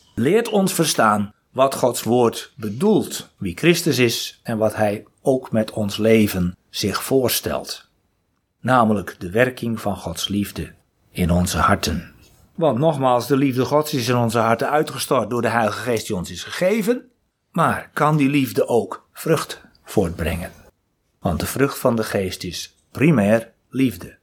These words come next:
Maar als je al die andere aspecten heel nauwkeurig in de schrift opzoekt, dan zie je dat dat heel nauw verbonden is met liefde. Blijdschap wordt in de schrift verbonden met liefde. Zoek het maar eens na, die begrippen.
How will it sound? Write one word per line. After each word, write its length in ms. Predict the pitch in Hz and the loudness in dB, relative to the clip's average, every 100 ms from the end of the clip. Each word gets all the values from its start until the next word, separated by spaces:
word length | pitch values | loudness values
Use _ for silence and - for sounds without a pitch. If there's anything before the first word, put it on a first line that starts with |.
| _ | _
Maar 140 | 110 | -10
als 180 | - 101 | -8 -8
je 100 | - | -4
al 220 | 123 160 | 2 2
die 140 | 135 123 | 2 2
andere 300 | 156 131 107 | 2 2 2
aspecten 540 | - - 131 - 92 | 0 2 0 0 -10
heel 420 | - 110 160 240 | -6 0 4 6
nauwkeurig 560 | 190 135 - 151 123 110 | 6 4 4 4 2 2
in 120 | 110 | 2
de 80 | 98 | 0
schrift 400 | - 131 110 - | 0 0 0 0
opzoekt, 600 | 180 - 185 196 - _ _ _ _ _ | 0 2 0 0 -10 _ _ _ _ _
dan 200 | 113 95 | 0 0
zie 180 | 139 | 0
je 140 | 135 110 | 2 2
dat 220 | 107 - | 0 -2
dat 200 | 87 85 | -6 -8
heel 300 | 95 110 143 | -2 2 2
nauw 280 | 120 113 113 | 4 4 2
verbonden 520 | 101 104 120 120 104 | 0 0 0 0 0
is 160 | 101 98 | 0 -2
met 200 | 120 123 | -4 -4
liefde. 380 | 127 92 85 - _ _ _ | -6 -6 -12 -20 _ _ _
Blijdschap 600 | _ 120 180 - 120 - - _ _ _ | _ -2 -2 2 0 0 -14 _ _ _
wordt 180 | 80 78 | -14 -8
in 100 | 76 | -6
de 60 | 80 | -4
schrift 300 | - 90 - | -2 -2 -2
verbonden 460 | 82 95 104 107 | -2 4 4 6
met 260 | 110 117 - - | 6 4 0 0
liefde. 400 | 139 127 92 - _ _ _ _ | 2 2 0 -14 _ _ _ _
Zoek 240 | - 127 131 | -10 -6 -4
het 140 | 160 | 0
maar 160 | 143 139 | 2 2
eens 100 | 131 | 2
na, 240 | 156 123 | 4 4
die 120 | 87 | 0
begrippen. 580 | 85 85 101 82 - - | -6 -8 -10 -10 -12 -20